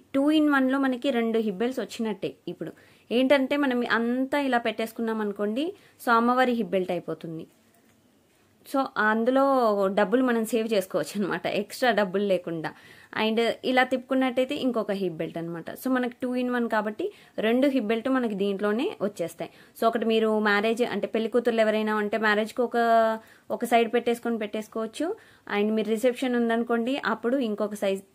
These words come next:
ఇంకొక సైడ్ పెట్టేసుకొని కూడా అలా పెట్టుకోవచ్చు. And మీకు two in one-గా యూజ్ చేసుకోవచ్చు. చాలా చాలా బ్యూటిఫుల్ అంటే బ్యూటిఫుల్ మోడల్ అండి.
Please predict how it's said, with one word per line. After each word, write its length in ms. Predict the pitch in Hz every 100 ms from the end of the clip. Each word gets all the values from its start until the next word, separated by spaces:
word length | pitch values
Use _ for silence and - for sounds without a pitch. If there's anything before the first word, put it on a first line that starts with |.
| 196
ఇంకొక 320 | 202 214 202 -
సైడ్ 180 | 190 190
పెట్టేసుకొని 460 | 196 190 190 196 185
కూడా 160 | 190 247 523 - - -
అలా 120 | 233 233
పెట్టుకోవచ్చు. 500 | 269 - 147 143 - - _ _ -
And 100 | 220
మీకు 140 | 269 277
two 120 | 277 247
in 60 | 240 233
one-గా 220 | 226 247 277
యూజ్ 140 | 185 -
చేసుకోవచ్చు. 440 | 160 - 156 156 - -
చాలా 280 | 220 165 214 240
చాలా 200 | 254 254 247 240 196
బ్యూటిఫుల్ 560 | 196 226 254 262 247 240
అంటే 140 | 226 220
బ్యూటిఫుల్ 420 | 208 202 - 208 190
మోడల్ 240 | 175 165 165
అండి. 200 | 165 165